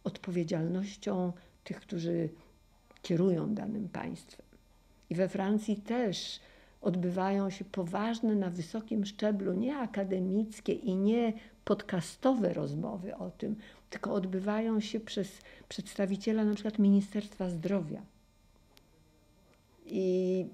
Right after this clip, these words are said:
i, i wydają odpowiednie zarządzenia, które pozwalają, na przykład w każdej codziennej gazecie jest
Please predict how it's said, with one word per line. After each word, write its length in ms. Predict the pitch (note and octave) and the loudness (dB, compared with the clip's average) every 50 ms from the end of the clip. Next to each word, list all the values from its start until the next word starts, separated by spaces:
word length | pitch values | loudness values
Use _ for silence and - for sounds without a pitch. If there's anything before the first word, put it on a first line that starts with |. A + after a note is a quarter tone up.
| - - - | -12 -8 -2
i, 280 | A#3+ F#3 F#3 - - G3 | -2 0 0 0 2 2
i 60 | F3+ | 4
wydają 600 | F#3 G3 F#3+ F3+ G3+ G#3 G#3+ G#3+ G3+ G3 G3 G3 | 6 4 4 6 4 4 4 6 4 4 4 2
odpowiednie 920 | F#3+ G3 - - G#3+ G3 G3+ G#3 G#3 G3+ G3+ G3+ G3+ G3+ G3+ G3 F#3+ G3 G3 - - - - | 0 -2 -2 -2 -2 0 2 2 2 4 6 6 6 6 6 4 2 0 -4 -8 -14 -14 -6
zarządzenia, 840 | G#3 F#3+ G3 F#3+ F#3 F#3+ G3 G3 F#3+ F#3 G3 G#3 G#3+ G#3+ G#3 F#3 F3 E3+ | 0 2 2 4 4 2 2 2 0 2 2 4 4 4 4 4 2 0
które 600 | - - - - - A3 G#3+ G#3+ G#3 G#3 G#3 G#3+ | -4 -8 -10 -4 0 2 4 4 4 4 2 0
pozwalają, 840 | G#3 - G3 F3 F3+ F3 F#3 F#3+ F#3+ F#3+ G3 G3 G3 G3+ G#3 G#3 G3+ | -2 -2 -2 -2 -2 -2 0 0 2 2 2 4 4 4 2 2 2
na 80 | G3 G3 | 0 -2
przykład 260 | G3 - - F#3+ - - - - - - | -2 -4 -6 -6 -6 -10 -20 -20 -20 -20
w 220 | - - - - - | -20 -20 -20 -12 -6
każdej 520 | G#3+ G#3+ A3+ A3+ A3+ A3+ A3+ B3 B3 A3+ | -4 0 0 0 0 0 0 0 0 0
codziennej 640 | A#3 - G#3+ G3 F#3+ G3+ G3 F#3+ F#3+ F#3+ F#3+ F#3+ F#3 | 2 0 0 2 4 4 2 4 2 0 0 0 0
gazecie 540 | F3+ F#3 F3 - G3 F#3+ F3+ - - G#3+ G#3 | 0 -2 -2 0 -2 -4 -4 -2 0 0 2
jest 380 | G3 F#3+ F3 - - - - | 2 0 -2 -4 -8 -14 -20